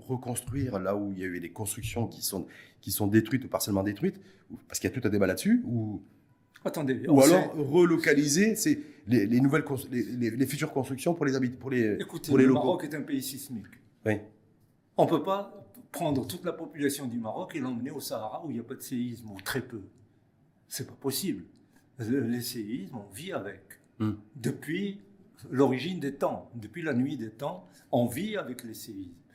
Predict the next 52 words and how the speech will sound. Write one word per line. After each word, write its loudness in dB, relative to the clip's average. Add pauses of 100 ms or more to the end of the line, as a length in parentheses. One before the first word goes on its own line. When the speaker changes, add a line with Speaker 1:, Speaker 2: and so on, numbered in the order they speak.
(340)
Speaker 2:
Avant, -2
on -10
pensait -8
qu'il -8
y 2
avait -2
un -8
diable -6
qui -10
était -8 (280)
enfoui -4
dans -14
le -16
sol. -6
Aujourd'hui, -6
on -12
a -4
une -10
connaissance -14
scientifique -18
des -8
séismes -10 (260)
et -6
on -2
sait -6
comment -10
construire -14 (340)
sur -2
le 0
plan -16
antisismique. -6
Speaker 1:
Ça, 6
c'est, 4
ça, -2
c'est -2
pour -2
les 2
scientifiques, -4
si -10
je -12
peux -4
me -4
permettre. 2
Speaker 2:
Attendez, -2
Speaker 1:
Abdul 0
Jougali, 2
mais 2
Speaker 2:
mais, 8
Speaker 1:
est-ce 4
Speaker 2:
mais -2
Speaker 1:
que 0
Speaker 2:
les 2